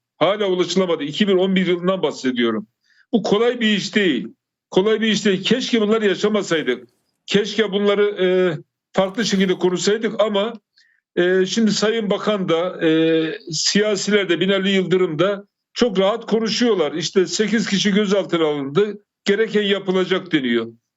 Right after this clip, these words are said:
Tabii ki suçlu kimse gözaltına alınsın, gereken yapılsın ama asıl suçlu sadece acaba bu gözaltına alınanlar mı? Asıl suçlular siyasi irade değil mi?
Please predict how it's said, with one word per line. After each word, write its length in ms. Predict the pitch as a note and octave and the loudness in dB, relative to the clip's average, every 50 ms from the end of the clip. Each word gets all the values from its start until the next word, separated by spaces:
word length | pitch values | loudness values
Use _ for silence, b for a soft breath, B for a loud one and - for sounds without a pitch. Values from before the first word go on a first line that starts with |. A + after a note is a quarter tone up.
| _ _ _ _ | _ _ _ _
Tabii 360 | - - A#3 D4 - E4+ C4+ F#3+ | -2 0 0 0 2 0 0 0
ki 120 | G#3+ G#3+ | 0 -2
suçlu 380 | - - G3+ G#3 - - - F#3+ | 0 0 -2 -2 -2 0 -2 0
kimse 300 | - G3 F#3 - F#3 F#3 | 0 0 0 2 0 0
gözaltına 560 | E3 F#3+ F3+ E3+ F3+ E3+ E3 F3 F3 F3 F3 | 2 0 0 2 0 0 0 -2 0 0 0
alınsın, 400 | E3+ F3 E3+ D#3 - E3+ E3 D3 | 0 0 -4 -4 -2 -2 -2 0
gereken 360 | D3 E3 E3 E3+ D#3+ F#3 F#3 | 0 0 0 0 0 0 0
yapılsın 440 | F3+ F3+ F3 F3+ F3 - - B3 B3 | 2 0 0 -2 -4 -2 0 0 0
ama 380 | A3+ F#3+ D3+ B2 G2+ - - _ _ _ _ _ - - | 2 0 0 0 -2 -4 -10 _ _ _ _ _ -2 -2
asıl 320 | G3+ G#3+ G#3 A3 C4 A3+ | -2 0 0 -2 -2 0
suçlu 420 | E3 - A#3 G#3+ F#3 - A#3+ G#3+ F3 | 0 0 0 0 0 2 0 0 0
sadece 560 | - - F#3+ G#3 A3 G#3 G#3+ G3+ - G#3+ G3 | 0 0 0 0 0 0 -2 -2 0 0 0
acaba 420 | F3+ F#3+ E3 G3 F#3 F#3 F#3+ F#3+ | 0 0 0 -2 0 0 0 -2
bu 140 | F#3 F#3 D3+ | -2 -2 0
gözaltına 500 | D#3 F#3+ F#3+ F#3 G3 F3+ - F#3+ F3+ F#3 | 0 0 2 0 -2 -2 -2 -2 0 0
alınanlar 460 | F3 F3 F3 F3 F3 F3+ G3 A3+ A3+ | 0 0 0 0 0 0 0 -2 0
mı? 280 | F#3+ C#3 A2+ G2+ G2 - _ _ _ _ _ _ _ _ _ - | -2 -2 -4 -4 -6 -8 _ _ _ _ _ _ _ _ _ -2
Asıl 320 | F#3 G3 F#3+ G3+ A#3+ A#3 F3+ | -2 -2 0 0 -2 -2 0
suçlular 720 | - - - G#3 - - - G#3 G#3 G#3 G#3 F#3+ E3+ - B B B B B B B B | 0 0 0 0 0 2 2 2 2 4 2 0 -2 -6 B B B B B B B B
siyasi 680 | - - - - - F#3+ G3+ G#3 G3+ F#3+ F#3+ - G#3 F#3+ | -8 -6 -4 0 2 2 2 2 2 0 -2 -4 -2 0
irade 480 | F#3+ G3+ G3 F#3+ F#3+ F#3 F#3 F3+ D3+ | 2 2 2 2 2 2 0 -2 0
değil 240 | E3 F#3+ G3+ G#3+ G3+ | 0 0 0 2 2
mi? 280 | F#3+ F3 D#3+ C#3 A2+ | 2 2 2 0 -2